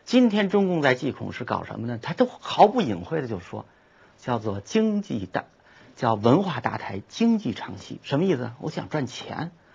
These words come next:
我搞旅游啊，我搞项目啊，我引进资金啊，它毫不隐晦，那跟孔子没关系了。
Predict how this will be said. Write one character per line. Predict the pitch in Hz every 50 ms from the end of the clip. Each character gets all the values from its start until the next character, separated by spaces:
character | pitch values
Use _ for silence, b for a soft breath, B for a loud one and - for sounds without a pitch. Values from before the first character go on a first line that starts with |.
| b b
我 | b 131
搞 | 123 139 147 180
旅 | 202 170 131 107
游 | 95 104 101 120
啊， | 160 185 175 160 b b b b b b b
我 | b -
搞 | - - - -
项 | - - - - 214 196 180 165
目 | 156 151
啊， | 147 135 131 123
我 | 120 123 139
引 | 143 139 123 113
进 | 120 160 156 139
资 | - 196 208
金 | - 220 220 214 185
啊， | 156 - b b b b b b b _ _ _ -
它 | - 226
毫 | - - - 254
不 | 262 269
隐 | 160 120 92 95
晦， | - 185 180 -
那 | -
跟 | 165 - 247 247
孔 | - - 190 233
子 | 240 -
没 | - 139 117 127
关 | - 214 233 240 220
系 | - -
了。 | - - -